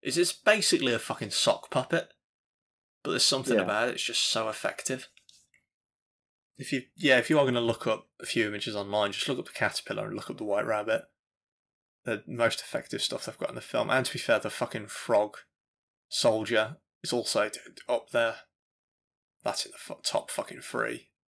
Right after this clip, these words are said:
Speaker 1: Most disturbing, that's fucking horrible. As I said, I was watching, um, Carl Calgren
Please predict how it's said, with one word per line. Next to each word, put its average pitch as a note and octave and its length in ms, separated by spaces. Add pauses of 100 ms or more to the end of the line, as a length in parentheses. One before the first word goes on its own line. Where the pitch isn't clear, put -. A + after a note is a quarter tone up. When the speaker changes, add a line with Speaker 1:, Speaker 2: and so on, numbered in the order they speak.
(640)
Speaker 1:
Most A2+ 260
disturbing, A2+ 500
that's A2+ 180
fucking - 280
horrible. A2+ 460
As B2 100
I B2 40
said, A#2 220
I B2 40
was A2+ 80
watching, G#2+ 340
um, F#2+ 340 (840)
Carl G#2 260
Calgren A2 600